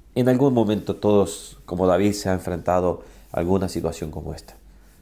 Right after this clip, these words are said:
Te pedimos que nos ayudes para poder mantenernos firmes y saber que tú tomarás nuestra causa.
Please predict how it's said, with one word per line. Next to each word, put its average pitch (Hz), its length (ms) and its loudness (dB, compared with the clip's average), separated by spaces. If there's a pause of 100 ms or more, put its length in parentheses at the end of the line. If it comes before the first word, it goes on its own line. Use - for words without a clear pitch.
(120)
Te - 80 -6
pedimos 110 360 0
que 90 100 -2
nos 82 180 -6
ayudes 123 440 0
para - 240 -8
poder 92 280 2
mantenernos 101 760 -4
firmes 143 520 0 (540)
y 120 60 -4
saber 147 260 0
que 139 80 0
tú 143 180 2
tomarás 101 480 0
nuestra 90 300 -10
causa. - 380 -6